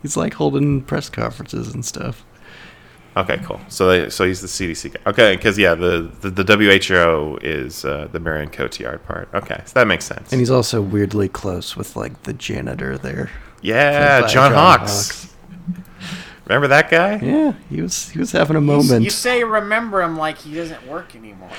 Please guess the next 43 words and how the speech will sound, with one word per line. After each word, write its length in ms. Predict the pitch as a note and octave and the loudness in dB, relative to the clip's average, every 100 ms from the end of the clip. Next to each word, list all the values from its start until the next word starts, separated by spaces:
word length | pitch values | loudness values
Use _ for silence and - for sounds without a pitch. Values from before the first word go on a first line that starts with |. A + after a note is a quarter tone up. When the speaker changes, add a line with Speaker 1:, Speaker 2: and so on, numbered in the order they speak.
| - - - - - - - - - - - - - - - - | -16 -16 -20 -20 -20 -20 -20 -20 -20 -16 -14 -14 -14 -14 -16 -4
Speaker 2:
What's 260 | D3+ E3 - | -2 -2 -6
he 80 | |
been 240 | E3+ E3+ D#3+ | -2 2 4
in, 300 | D#3 D3+ D3 | 2 2 -2
in 180 | C3 C#3 | -4 -4
the 80 | C3+ | -6
twenty 300 | - B2 B2 | -6 -6 -6
tens? 600 | A#2+ G#2+ E2+ - - - _ - - - _ - - - - _ _ | -6 -6 -8 -14 -18 -20 _ -20 -20 -20 _ -20 -20 -20 -20 _ _
Speaker 3:
Oh, 720 | D#3 F3 F3 D#3 D3 C3+ A2+ - | -8 -4 -4 -4 -6 -10 -12 -14
I 680 | - - - - - - G#2+ | -16 -18 -20 -20 -18 -14 -12
don't 80 | |
know. 280 | E2+ E2+ D#3 - | -8 0 0 4
Speaker 1:
<laughs> 0 | |
I 40 | |
mean, 80 | C#3+ | 8
Speaker 3:
Last 140 | E3 E3+ | 8 8
Speaker 1:
I 20 | |
Speaker 3:
time 120 | E3+ | 6
I 20 | D3+ | 6
remember 200 | D#3 D3 D3 | 6 4 4
seeing 180 | D#3 D#3 | 4 2
him 120 | D3 | 2
was 160 | C#3 C3+ | -4 -4
in 140 | C3 | -2
that 180 | C3 A2+ | -2 2
Iron 480 | C3 C3+ C3 A#2+ A2+ | 4 4 0 -4 -4
Lung 360 | A#2 B2 A2+ | -2 -2 -4
movie 400 | G#2+ G2+ F#2+ F#2 F#2 F#2+ | -6 -6 -6 -8 -8 -10
that 200 | F2+ F2 - - - - | -10 -10 -12 -16 -14 -14
was 200 | F#2 F2+ | -12 -8
okay. 680 | F#2 F2+ F2 - E2+ D#2+ E2 | -4 -4 -6 -12 -8 -8 -4
Speaker 1:
I 60 | B2+ | -4
feel 220 | - G#3+ | 0 2
like 140 | G#3 - | 2 2
he 120 | C3 | 0
was 160 | A2+ | 0
in 80 | G#2+ | -2
a 60 | F#2+ | -2
lot 220 | F#2+ F2+ | -2 -2
of 60 | F#2 | -4
stuff 340 | - F2+ - | -6 -8 -10
in 180 | - F2+ | -12 -10
the 240 | F2 G2 | -10 -12